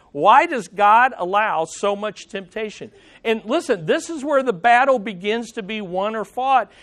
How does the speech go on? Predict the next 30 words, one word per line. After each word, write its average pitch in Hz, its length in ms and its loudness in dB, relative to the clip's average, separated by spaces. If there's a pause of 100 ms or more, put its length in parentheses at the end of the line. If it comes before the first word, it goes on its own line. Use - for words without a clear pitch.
(100)
is 190 180 -2
how 233 480 -4
you 226 380 -10
think 226 760 -10 (880)
about 165 480 -2
your 196 160 -6
sin. 220 540 -8
So - 180 -2
let's 269 220 2
take 285 180 -6
a 247 60 0
look. 208 260 0 (200)
Why 240 260 8
is 302 160 0
there 254 200 0
so 254 380 2
much 220 460 0
temptation 214 1000 -6 (400)
in 185 140 -4
our 202 160 2
lives? 262 340 2
Well, 196 100 -4
first 302 340 -4
of 180 60 -6
all, 202 340 2 (500)
you 220 220 -2
now 285 380 4
have 233 300 0
an 233 240 -6
adversary, 208 1000 -2